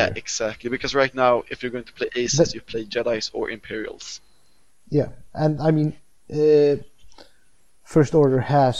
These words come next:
Speaker 2: some, some great crews to put on.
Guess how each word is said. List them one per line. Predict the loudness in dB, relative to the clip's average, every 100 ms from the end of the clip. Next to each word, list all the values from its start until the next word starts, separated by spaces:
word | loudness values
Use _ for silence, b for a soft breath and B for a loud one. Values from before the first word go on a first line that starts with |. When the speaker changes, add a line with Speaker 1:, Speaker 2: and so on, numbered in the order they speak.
| -2
Speaker 2:
some, | -2 -2 -6 -12 -20 -20 -20 -20 _ _ _ _ _ -20 -10
some | -6 -6 -8
great | -6 2 4 4 2
crews | -6 0 0 0 -10 -16 -20 -20 _ _ _ _ _ -20 -10
to | -4
put | 4 4
on. | 4 -6